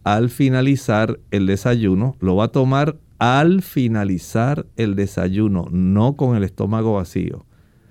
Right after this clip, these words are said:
Va a tomar cuatro onzas al finalizar el almuerzo y cuatro onzas, las que les restan,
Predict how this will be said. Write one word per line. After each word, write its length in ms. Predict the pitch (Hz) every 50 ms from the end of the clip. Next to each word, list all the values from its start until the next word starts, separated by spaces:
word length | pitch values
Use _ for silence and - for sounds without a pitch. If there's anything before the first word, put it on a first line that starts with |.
| _ _ _ -
Va 180 | 95 95 113
a 60 | 117 -
tomar 360 | 135 127 127 131 131 123 -
cuatro 680 | - - 120 117 120 127 131 123 143 143 139 131 123
onzas 480 | 123 123 120 - - 123 120 117 - - _ _ -
al 420 | 101 107 113 117 123 131 147 151
finalizar 840 | 147 - 160 143 135 139 139 143 147 139 - - 113 104 110 113 - - _
el 140 | - 95 95
almuerzo 720 | 98 107 110 120 131 139 139 139 131 123 - - - - _ _ _ _ _ _ _ _ _ _ _ _ _ _ _
y 160 | - 135 127 -
cuatro 640 | - - 107 107 113 113 120 143 - 135 135 127
onzas, 300 | 117 113 117 - 143 123
las 180 | 120 107 92 -
que 180 | - 123 120 127
les 120 | 120 98
restan, 720 | 107 107 110 107 101 - - - 131 131 143 156 151 147